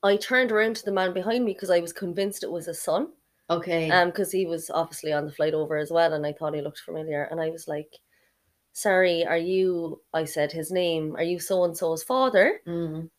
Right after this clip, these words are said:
Speaker 1: Um, or sorry, not his father, his
Speaker 2: His
Speaker 1: son,
Speaker 2: son.
Speaker 1: so I can talk to him. I just wanted to ask him, "Look, would it be okay if I introduce myself
Speaker 2: Yeah.
Speaker 1: again? I don't wanna confuse him or anything." And your man was like, "No."
Speaker 2: <laughs>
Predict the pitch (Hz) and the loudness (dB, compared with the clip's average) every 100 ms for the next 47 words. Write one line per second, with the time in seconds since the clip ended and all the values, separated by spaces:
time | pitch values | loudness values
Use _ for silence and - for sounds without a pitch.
0 | - 180 175 170 - 196 - 175 180 190 | 0 2 2 0 0 -2 0 -2 0 -2
1 | 180 - 190 185 196 - 277 262 254 - | -4 -2 0 0 0 4 6 8 8 10
2 | 269 240 262 269 311 302 - 262 233 359 | 10 10 4 6 8 8 6 4 4 2
3 | - - - 214 247 220 185 190 170 196 | -6 -4 4 4 4 0 0 -2 -4 -4
4 | - 175 180 208 226 220 240 233 262 254 | -8 -8 -8 -6 -6 -4 -2 0 0 0
5 | 208 180 - 233 247 208 165 156 139 202 | 0 -4 -4 -8 -6 -2 2 2 2 0
6 | 208 190 202 196 165 170 165 202 170 156 | 0 0 -2 -2 -4 -10 -10 -10 -6 -6
7 | 156 156 143 _ - _ _ 190 190 190 | -6 -8 -10 _ -20 _ _ -2 0 2
8 | 180 170 175 156 - 160 160 156 196 220 | 0 0 0 -2 -8 -8 -2 0 0 -4
9 | - 233 | -10 -8